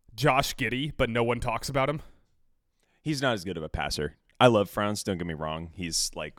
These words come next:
Speaker 2: he's really, really fucking good. But Franz is not, not nearly the creator that Giddey is. Um,
Speaker 1: I trust
Speaker 2: that's kind
Speaker 1: Franz's
Speaker 2: that
Speaker 1: shot better than Giddey.
Speaker 2: Definitely better shooter. Franz also has a deeper bag.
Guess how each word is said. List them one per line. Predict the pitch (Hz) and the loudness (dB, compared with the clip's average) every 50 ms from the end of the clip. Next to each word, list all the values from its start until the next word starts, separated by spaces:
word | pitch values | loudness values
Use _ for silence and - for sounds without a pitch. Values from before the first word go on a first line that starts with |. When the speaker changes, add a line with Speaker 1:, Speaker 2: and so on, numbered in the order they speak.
| - | -16
Speaker 2:
he's | - - 107 98 87 | -8 -4 -4 -4 -4
really, | 90 82 78 90 87 80 85 82 | -4 -6 -6 -6 -4 -4 -4 -6
really | 76 78 78 73 76 76 | -6 -6 -6 -6 -8 -8
fucking | - - 76 76 69 76 71 71 | -8 -8 -8 -8 -10 -12 -12 -10
good. | 69 73 78 78 - - - | -8 -8 -8 -8 -10 -8 -4
But | - 90 - - | -2 -2 -2 0
Franz | - 117 107 101 90 | 2 2 2 2 0
is | 87 87 80 | -2 -6 -6
not, | 87 82 76 73 - - - | -6 -6 -6 -6 -8 -10 -8
not | 87 87 82 80 60 | -6 -4 -4 -4 -6
nearly | 73 80 78 76 76 78 | -6 -6 -6 -4 -6 -6
the | 76 - 80 71 67 67 69 71 | -6 -8 -8 -8 -8 -8 -10 -10
creator | - - - 87 78 73 73 73 71 80 76 76 - _ _ - | -10 -8 -6 -4 -4 -4 -4 -4 -4 -4 -4 -4 -6 _ _ -8
that | - 71 - - - | -8 -8 -8 -8 -8
Giddey | - 73 69 76 76 76 65 71 | -8 -8 -6 -6 -6 -6 -4 -4
is. | 80 80 80 85 - - - _ _ _ _ _ _ _ _ _ _ _ _ _ - | -4 -2 -2 -2 -2 -4 -4 _ _ _ _ _ _ _ _ _ _ _ _ _ -8
Um, | 80 76 71 71 69 67 67 65 65 65 - - - _ _ _ _ _ _ _ - - - - - | -8 -6 -6 -8 -8 -10 -12 -12 -14 -16 -16 -18 -20 _ _ _ _ _ _ _ -20 -20 -12 -8 -4
Speaker 1:
I | 156 | 4
trust | 208 - - - | 6 6 6 6
Speaker 2:
that's | - | 4
kind | - 175 175 | 2 2 2
Speaker 1:
Franz's | 185 170 139 117 | 2 2 0 -2
Speaker 2:
that | 90 | -2
Speaker 1:
shot | - - - 131 110 107 110 - - | -2 -2 -2 -2 -2 -2 -4 -6 -6
better | 107 98 98 | -6 -6 -6
than | 98 98 95 | -6 -8 -8
Giddey. | 98 107 104 104 107 110 - - - - - - _ _ _ _ _ _ _ _ _ _ - | -6 -4 -2 -2 -4 -4 -8 -12 -20 -20 -20 -20 _ _ _ _ _ _ _ _ _ _ -2
Speaker 2:
Definitely | 113 165 151 147 - 156 160 143 139 160 160 165 | 2 2 2 4 4 2 2 2 4 4 4 6
better | - 139 127 131 139 | 6 6 6 6 4
shooter. | 127 - - 139 131 123 127 135 139 143 - - - - - - | 2 0 0 2 2 4 4 4 2 2 0 -4 -4 -6 -6 -4
Franz | - - 143 156 165 | 0 2 2 4 4
also | 170 180 170 214 | 4 2 4 4
has | 208 180 | 4 4
a | 160 139 | 4 2
deeper | 104 87 - 113 101 - 101 | 2 0 -2 -2 0 0 -2
bag. | 80 - - 76 80 87 101 110 - - | -2 -2 -6 -4 -4 -2 -4 -2 -4 -4